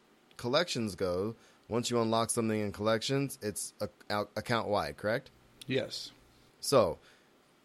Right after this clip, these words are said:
Speaker 1: with the, I think this has to be a bug, and I may have seen something out there, but it's been bug-, it was, <laughs> it's bugging me today, see?
Speaker 2: <laughs>
Speaker 1: That's funny.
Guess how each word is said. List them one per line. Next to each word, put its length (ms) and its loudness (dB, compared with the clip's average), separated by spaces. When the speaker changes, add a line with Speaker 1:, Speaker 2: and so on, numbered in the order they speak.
Speaker 1:
with 160 0
the, 240 6
I 140 4
think 240 0
this 160 0
has 240 4
to 80 -2
be 80 2
a 80 2
bug, 260 0
and 140 0
I 40 2
may 140 6
have 140 6
seen 180 -4
something 300 -4
out 100 -6
there, 140 -2
but 100 0
it's 100 -6
been 140 -2
bug-, 240 2
it 140 0
was, 240 -2
<laughs> 260 -12
it's 100 -12
bugging 280 -6
me 100 -10
today, 320 -8
see? 140 -14
Speaker 2:
<laughs> 800 -8
Speaker 1:
That's 160 -14
funny. 160 -14